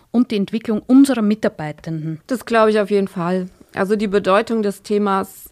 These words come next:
Speaker 2: haben mittlerweile viele verstanden, aber ich denke, das wird oft noch damit gehadert, wie lässt sich das denn jetzt konkret umsetzen?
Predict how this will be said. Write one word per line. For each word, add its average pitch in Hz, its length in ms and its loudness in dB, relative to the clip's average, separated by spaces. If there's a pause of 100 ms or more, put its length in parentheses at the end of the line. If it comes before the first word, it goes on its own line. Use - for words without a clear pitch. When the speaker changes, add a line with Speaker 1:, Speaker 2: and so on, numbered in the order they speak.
Speaker 2:
haben 190 260 0
mittlerweile 185 560 0
viele 202 380 -2
verstanden, 180 680 -6
aber 180 340 -4 (160)
ich - 180 -10
denke, 214 260 0
das 196 240 -4
wird 220 180 -4
oft 214 240 -4
noch 220 240 -2 (200)
damit 214 280 0
gehadert, 208 560 0
wie 196 120 -6
lässt 196 260 -2
sich 202 160 -4
das 180 220 -8
denn 190 100 -2
jetzt 180 220 -6
konkret 175 500 -6
umsetzen? 170 760 -6